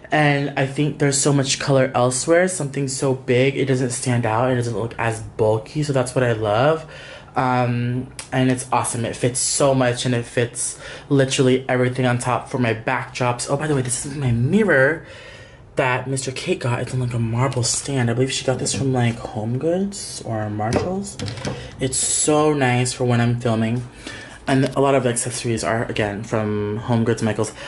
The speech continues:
I'm gonna show you what's in here. I believe this is where I keep all my techie stuff. Yep, techie stuff. Oh, Urban Decay Vice, um, Tatcha, another T Jenna. Come on, T Jenna.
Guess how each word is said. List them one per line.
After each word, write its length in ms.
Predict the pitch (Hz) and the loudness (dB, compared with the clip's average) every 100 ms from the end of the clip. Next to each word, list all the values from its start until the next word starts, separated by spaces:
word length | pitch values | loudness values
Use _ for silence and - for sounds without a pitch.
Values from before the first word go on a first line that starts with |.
| - | -2
I'm 120 | 135 | 2
gonna 140 | 160 160 | 2 2
show 100 | 165 | 2
you 140 | 147 | 2
what's 180 | 120 123 | 2 0
in 140 | 135 | -2
here. 240 | 143 143 147 | 2 2 4
I 100 | 143 | 0
believe 260 | 143 160 | 2 0
this 120 | 165 190 | 2 2
is 60 | |
where 140 | 190 180 | 2 0
I 40 | |
keep 240 | - 160 | -2 -2
all 80 | 131 | 0
my 140 | 131 120 | 0 -2
techie 480 | - - 151 190 196 | -2 -2 -2 0 0
stuff. 640 | - 226 233 254 254 - - - 151 - - - - - - - - | 2 4 4 2 -2 -10 -12 -12 -12 -16 -20 -20 -20 -20 -18 -18 -2
Yep, 280 | 165 - - - - - | -2 -2 -10 -16 -16 -8
techie 320 | - 180 185 | -2 0 0
stuff. 560 | - - 175 175 175 - | 0 2 4 4 2 0
Oh, 260 | 190 156 - - - - - - - - - | -2 -2 -6 -20 -20 -14 -14 -16 -20 -20 -6
Urban 240 | 156 147 143 | -2 0 -2
Decay 340 | 135 - 139 | -4 -6 -6
Vice, 720 | 117 143 190 190 - - - - | -4 0 2 2 0 -2 -4 -2
um, 300 | 147 131 131 | 0 0 0
Tatcha, 1040 | 135 190 190 - 190 175 170 170 170 170 - - - | -2 -2 -2 0 2 4 4 4 2 0 -14 -18 -4
another 440 | 135 135 131 127 | 0 2 2 2
T 240 | 127 131 | 0 -4
Jenna. 340 | 113 160 196 196 | -2 2 4 2
Come 220 | 196 330 | 4 4
on, 160 | 269 240 | 4 4
T 160 | 247 | 2
Jenna. 640 | 190 214 240 285 359 440 | 4 4 4 4 4 2